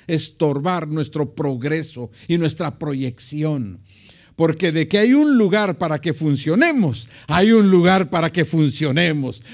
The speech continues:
Probablemente no necesitaremos lo que necesitaríamos en otro tiempo, pero tendremos lo que necesitamos para este tiempo. ¿Qué le parece? Si Dios está con nosotros,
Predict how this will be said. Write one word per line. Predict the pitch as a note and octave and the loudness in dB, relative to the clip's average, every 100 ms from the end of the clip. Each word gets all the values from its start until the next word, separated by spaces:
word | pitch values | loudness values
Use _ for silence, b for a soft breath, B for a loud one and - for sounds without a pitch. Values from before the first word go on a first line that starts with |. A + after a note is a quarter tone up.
| B | B
Probablemente | - F#3+ F3+ C4 C#4 C#4 C4+ C#4+ C4 B3 A3 | 0 2 4 2 4 2 4 2 0 0 2
no | A#3+ | 2
necesitaremos | B3+ A3+ G3 D3 F3+ E3+ G3 A#3+ G#3 C#3+ - - B B | 0 -2 -4 -6 -4 0 2 2 2 -2 -4 -14 B B
lo | D#3 D#3+ | 0 2
que | E3+ | -2
necesitaríamos | D3+ C#3 D3 C#3 D3 D3+ B3 A3 F3 B2+ - - b | -2 -2 -4 -4 -2 2 4 2 0 -4 -8 -12 b
en | C#3+ | 0
otro | F#3 B3 F3+ D#3+ | 2 2 0 -4
tiempo, | A3 D#4+ F4 A#3+ E4 G#3+ B B | 4 4 4 0 0 0 B B
pero | G#3+ F3+ D3 | 0 0 2
tendremos | G3+ D3+ D3+ G#3 A3 G#3 | 0 0 2 2 2 2
lo | F3 E3 | 2 2
que | F3 | 0
necesitamos | D#3 C#3 C#3+ D3+ C3 F#3+ F#3+ F#3+ - B B | -2 -2 -2 -4 -2 0 0 -2 -6 B B
para | - D3 C#3+ C#3 | 0 2 2 2
este | D3+ - C3+ | 0 0 -4
tiempo. | - D#3 C#3+ B2+ C3 - | -2 0 0 0 -4 0
¿Qué | G#3 | 2
le | G3 | 2
parece? | D#3+ E3 F#3+ G3 F#3 - B B | 0 -2 -2 -2 -4 -6 B B
Si | - F3+ | 0 2
Dios | E3+ G#3+ G3 | 4 4 4
está | G#3 - G3+ G3+ | 0 0 -2 0
con | G3 E3 | 0 0
nosotros, | D3 - A#3 C4+ C#4+ C#4+ - - | -2 0 0 0 0 -2 -2 -10